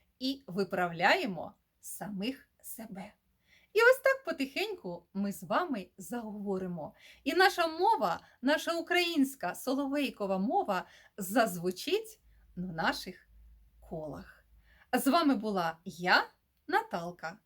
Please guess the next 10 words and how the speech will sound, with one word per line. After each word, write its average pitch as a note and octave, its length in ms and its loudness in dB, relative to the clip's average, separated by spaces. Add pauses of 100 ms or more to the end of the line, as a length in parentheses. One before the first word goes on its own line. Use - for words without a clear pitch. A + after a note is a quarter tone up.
(460)
і G3+ 120 -2
наш G3 380 -2
урок E3+ 380 -8
української F#3 840 -8
мови. E3+ 420 -10 (400)
Бажаю D4 680 6
всім G#4+ 440 -6
нам G3+ 260 -2 (140)
добра, F#3 680 -8 (420)
миру, F#3 680 0